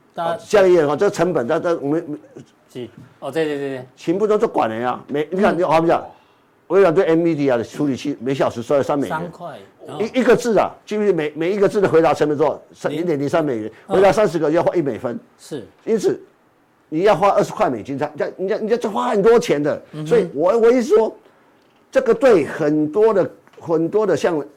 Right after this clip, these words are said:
Speaker 2: 运营商，像微软一样，或者 Google 一样，这些公司未来干嘛？我，我要更装更多的所谓的我们的H P C高效能的伺服器，
Speaker 1: 是。
Speaker 2: 才能，才，才能节省能源或降低成本。
Speaker 1: 嗯哼。
Speaker 2: 所以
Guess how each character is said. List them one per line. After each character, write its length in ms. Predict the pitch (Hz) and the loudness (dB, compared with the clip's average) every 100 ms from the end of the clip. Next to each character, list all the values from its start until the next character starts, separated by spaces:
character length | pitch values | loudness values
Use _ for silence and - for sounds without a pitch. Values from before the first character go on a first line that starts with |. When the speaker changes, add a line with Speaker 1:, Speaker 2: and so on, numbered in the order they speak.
| - | -6
Speaker 2:
运 100 | 196 | -4
营 200 | 147 139 | -2 -2
商， 160 | 143 | -2
像 120 | 139 147 | -2 -6
微 140 | 117 | -4
软 200 | 135 95 | -2 -2
一 60 | 85 | -6
样， 100 | 107 | -10
或 60 | 110 | -8
者 80 | |
Google 420 | 135 160 151 123 101 | -6 -6 -4 -4 -6
一 60 | |
样， 100 | 101 | -8
这 120 | 101 | -8
些 40 | 156 | -6
公 160 | 143 | -6
司 60 | 143 - _ | -8 -12 _
未 120 | 196 | 0
来 80 | 160 | 2
干 160 | 151 123 | 0 -4
嘛？ 100 | 85 _ _ | -8 _ _
我， 200 | - 208 165 | -6 -6 -2
我 100 | 180 | 0
要 80 | 214 | 0
更 280 | 214 233 196 | 0 -4 -2
装 240 | - 233 | 0 0
更 260 | 226 240 202 | 0 -2 0
多 220 | 214 208 | 0 2
的 100 | 185 | 0
所 180 | - 156 | 0 2
谓 80 | 180 | 2
的 120 | 151 | 0
我 80 | 143 | -2
们 80 | 151 | -4
的 60 | |
H 180 | 160 - | -6 -8
P 180 | - 175 | -6 -4
C 160 | 156 160 | -4 -6
高 240 | - 208 | -2 -2
效 240 | 202 214 | 0 0
能 100 | 156 | 0
的 80 | 156 | -2
伺 220 | 147 - | -4 -2
服 120 | 190 160 | 0 0
器， 280 | - 139 - | -2 -6 -8
Speaker 1:
是。 260 | - 156 110 - _ | -14 -12 -12 -16 _
Speaker 2:
才 120 | 170 | 0
能， 160 | 208 214 - _ - | 2 0 -6 _ -12
才， 140 | 175 - | -10 -4
才 140 | 180 | 0
能 140 | 196 | 0
节 360 | 151 208 170 170 | 0 0 0 0
省 160 | 180 139 | 0 0
能 140 | 151 | 0
源 140 | 151 | -2
或 80 | 135 | -2
降 160 | 160 156 | -2 -2
低 100 | 151 | -2
成 200 | - 127 | -2 -6
本。 140 | - - | -8 -14
Speaker 1:
嗯 140 | 147 156 | -10 -6
哼。 40 | |
Speaker 2:
所 120 | |
以 40 | 151 | 0